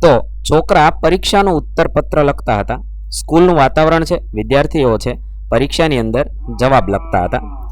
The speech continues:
ગણિતનો દાખલો હતો, એણે બરાબર ગણી લીધો, જવાબ વીસ આવતો હતો. એક છોકરો છે એ ગણિતનો દાખલો ગણતો હોય છે,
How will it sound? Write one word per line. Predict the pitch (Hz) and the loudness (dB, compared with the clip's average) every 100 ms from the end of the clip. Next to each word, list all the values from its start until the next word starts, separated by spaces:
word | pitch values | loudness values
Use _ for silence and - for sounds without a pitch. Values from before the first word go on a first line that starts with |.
| - - | -12 -2
ગણિતનો | 139 175 196 208 | 4 4 4 2
દાખલો | 170 165 202 175 | 4 4 4 4
હતો, | 143 - - - - - | 4 0 -8 -12 -14 -6
એણે | 135 160 | -2 0
બરાબર | 131 139 156 120 147 151 | 4 4 4 2 2 2
ગણી | 127 143 | 0 0
લીધો, | 110 101 - - - - - - | -2 -6 -10 -12 -12 -12 -12 -2
જવાબ | 123 151 143 104 | 2 4 2 2
વીસ | 143 123 90 | 0 0 -2
આવતો | 82 80 76 | -6 -6 -8
હતો. | - - - - - - | -10 -12 -12 -12 -12 -6
એક | 110 113 - | -4 -2 0
છોકરો | 113 147 156 | 2 2 2
છે | 160 | 2
એ | 113 110 | 0 0
ગણિતનો | 123 135 147 | -2 -2 -2
દાખલો | 110 113 - 131 | 0 0 2 0
ગણતો | 101 110 180 147 | 0 2 4 6
હોય | 113 | 4
છે, | 104 | 0